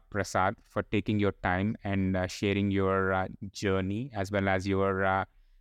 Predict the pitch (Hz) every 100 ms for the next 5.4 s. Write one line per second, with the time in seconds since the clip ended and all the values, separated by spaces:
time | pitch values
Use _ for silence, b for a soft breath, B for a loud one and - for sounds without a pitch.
0 | - 98 104 107 117 110 104 104 - 98
1 | 101 - - 110 - - 104 101 107 98
2 | 98 95 92 98 107 - 98 95 - 95
3 | 95 95 95 98 113 107 104 104 98 -
4 | - _ - - - 98 - 104 101 -
5 | 107 98 107